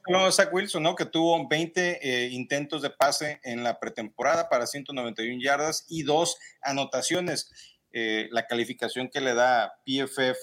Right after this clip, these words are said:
en general, pues, es de ochenta y cinco punto siete, no es la mejor, pero, pues, tampoco es la peor, ¿no? Estás, estás, estás aprobado, ¿no? O sea, como un quarterback, eh, bueno. No eres elite, pero, pues, también es pretemporada, es su primer pretemporada, sus primeros partidos de N F L.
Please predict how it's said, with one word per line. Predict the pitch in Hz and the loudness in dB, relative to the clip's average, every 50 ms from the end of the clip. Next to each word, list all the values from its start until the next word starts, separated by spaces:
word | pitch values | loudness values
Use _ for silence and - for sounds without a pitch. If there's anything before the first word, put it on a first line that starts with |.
| - - - | -10 -12 -8
en | 117 107 101 - | -8 -8 -6 -6
general, | - 120 120 127 123 127 120 120 120 - _ _ _ | -6 -4 -4 0 2 2 2 2 -2 -8 _ _ _
pues, | - 107 | -8 -6
es | 117 117 | -4 -2
de | 135 | -2
ochenta | 131 - - 123 107 113 | -2 -2 -4 -4 -4 -4
y | 107 | -4
cinco | 104 123 127 - 131 - | -4 -4 -4 -6 -6 -8
punto | 135 135 - - | -8 -8 -8 -6
siete, | - 147 147 147 151 | -6 -6 -4 -4 -4
no | 139 131 127 127 | -2 0 0 0
es | 127 | 2
la | 143 139 | 0 0
mejor, | 139 135 - - 139 139 - | 0 -2 -2 -2 -4 -2 0
pero, | 160 139 | -2 -4
pues, | 113 - | -4 -4
tampoco | - 113 - - - - 110 | -6 -8 -8 -8 -12 -10 -6
es | 104 | -6
la | 104 - | -6 -2
peor, | - 160 151 131 | 0 0 0 0
¿no? | 127 127 | 0 -2
Estás, | 123 - 131 117 - | -2 0 0 -2 -2
estás, | - - 123 127 - | -2 -4 -4 -4 -4
estás | 131 127 - - 135 131 - - | -6 -4 0 2 2 2 0 0
aprobado, | 139 139 135 - - 131 117 110 113 117 117 110 101 98 | 2 0 2 2 2 2 4 6 6 6 6 4 0 -2
¿no? | 104 120 139 160 | -4 -4 -4 -2
O | 120 107 107 | -4 -6 -4
sea, | - 113 104 | -4 -6 -6
como | - 110 107 107 | -4 -4 -4 -4
un | 113 113 | -4 -4
quarterback, | - - 120 113 117 113 110 107 107 - - _ - | -2 -2 0 0 2 2 0 0 0 -4 -12 _ -12
eh, | 107 95 92 90 92 98 92 | -8 -8 -6 -6 -6 -6 -8
bueno. | 87 98 110 113 107 104 95 87 - _ _ _ _ _ _ _ | -6 -4 -2 -2 -2 -2 -4 -8 -14 _ _ _ _ _ _ _
No | 101 104 104 107 110 113 | -6 -4 0 2 2 2
eres | 110 110 110 107 113 110 104 - 135 | 2 2 2 2 0 -2 -2 -2 -2
elite, | 135 135 143 156 147 - - _ _ _ _ _ _ | 0 0 0 0 -2 -4 -12 _ _ _ _ _ _
pero, | 151 156 160 | 0 0 0
pues, | 196 - 180 - | -2 -4 -2 0
también | 180 175 185 190 | 0 0 0 -2
es | - | -2
pretemporada, | - 160 - 165 147 - - 160 151 151 151 151 151 151 | -2 -2 0 0 -2 0 4 6 6 8 8 6 4 4
es | 147 | 2
su | - 143 | -2 -4
primer | - 131 123 127 131 | -6 -4 -4 -4 -4
pretemporada, | 131 139 120 - 120 107 - 127 120 120 120 117 120 113 | -4 -6 -8 -8 -8 -4 -2 0 2 2 2 2 0 -4
sus | - - - | -6 -10 -14
primeros | 101 107 110 113 - | -12 -8 -8 -8 -6
partidos | - 107 101 - 110 110 104 101 | -6 -8 -6 -4 -6 -6 -4 -6
de | 101 | -6
N | 98 101 | -8 -8
F | 101 - 104 98 | -8 -6 -6 -4
L. | 98 101 101 - | -4 -4 -6 -8